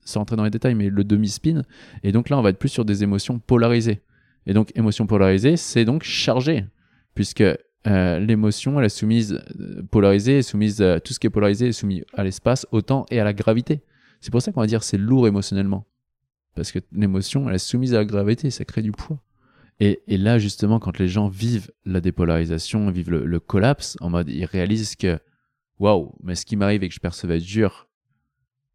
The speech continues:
euh, bah, merci que ce soit arrivé comme ça, ils ont des larmes de gratitude. Pour certaines personnes, quand ça va vraiment sur des grosses charges, tu sens le cœur qui s'ouvre. Euh, voilà, hop, ils passent d'une émotion qui est chargée à une émotion légère, quoi.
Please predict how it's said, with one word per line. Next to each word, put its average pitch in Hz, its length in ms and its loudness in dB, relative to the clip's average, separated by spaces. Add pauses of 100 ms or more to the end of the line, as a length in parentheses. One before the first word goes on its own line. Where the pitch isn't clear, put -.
(140)
euh, 78 220 2 (300)
bah, 76 560 -4 (300)
merci 95 380 0
que 104 60 -6
ce 101 60 -8
soit 95 160 0
arrivé 87 120 0
comme 82 160 -2
ça, 135 120 0
ils 104 100 -2
ont 90 40 -4
des 90 80 -2
larmes 90 140 0
de 92 60 0
gratitude. 95 600 2 (360)
Pour 95 140 0
certaines 101 300 0
personnes, 101 360 2
quand 90 80 -4
ça 85 140 -4
va 82 60 0
vraiment 92 200 -2
sur - 140 -12
des 98 80 -6
grosses 98 220 -2
charges, 101 320 -2
tu - 120 -20
sens - 160 -4
le - 80 -10 (100)
cœur 104 160 -4
qui 104 120 -6
s'ouvre. 110 380 0 (480)
Euh, 80 560 -4
voilà, 78 280 -2
hop, 101 180 0
ils - 80 -8
passent 95 260 -2
d'une 87 200 -4
émotion 87 320 -4
qui - 100 -8
est 82 40 -6
chargée 92 720 -2
à 87 100 -6
une 85 80 -6
émotion 92 320 -6
légère, 87 400 -6
quoi. - 100 -20